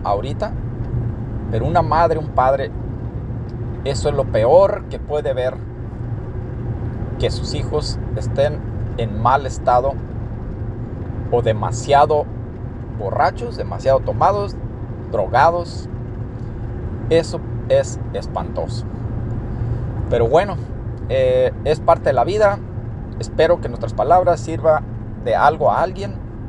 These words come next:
Y esperamos sus respuestas en la página de Órale Florencia,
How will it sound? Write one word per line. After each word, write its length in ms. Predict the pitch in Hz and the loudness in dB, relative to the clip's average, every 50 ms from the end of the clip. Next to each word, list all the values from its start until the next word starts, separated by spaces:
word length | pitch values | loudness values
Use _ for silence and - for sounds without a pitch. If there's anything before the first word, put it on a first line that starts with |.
| - - - - - - - - - - - - - - - - - - - - - - - - - - - - - - - - - - - - - - - - - - - - - - - | -8 -8 -8 -8 -8 -8 -8 -8 -8 -8 -8 -6 -6 -6 -4 -4 -4 -4 -4 -4 -4 -2 -2 -2 -2 -2 -2 -2 -2 -2 -2 -2 -2 -4 -4 -4 -4 -4 -4 -4 -2 -2 -2 -2 -2 -2 -2
Y 640 | 117 120 120 120 120 120 120 120 120 117 117 117 - - - - - - - - - - - - - | -2 -2 0 0 0 0 0 0 0 0 0 -2 -2 -2 -4 -4 -4 -4 -4 -6 -4 -4 -4 -4 -4
esperamos 520 | - - - 139 135 160 202 - 196 - | -2 4 6 6 8 6 4 2 -2 -6
sus 120 | - 135 | -6 -6
respuestas 680 | 123 120 113 104 - 156 160 160 - 180 165 160 - - | -6 -6 -6 -2 2 2 2 2 2 0 0 0 0 -6
en 180 | 104 113 107 | -8 -6 -2
la 300 | 104 101 101 95 92 95 - - | 0 2 2 4 2 2 2 2
página 400 | 120 131 131 - - - 131 113 | 2 2 2 0 -2 -2 -2 -2
de 120 | 110 98 - | -2 -2 0
Órale 380 | 110 123 135 139 127 123 117 104 | 2 6 6 6 6 4 2 -4
Florencia, 640 | - 98 107 131 156 180 175 - - 180 180 180 | -2 -2 0 0 -2 -2 -4 -4 -4 -4 -4 -4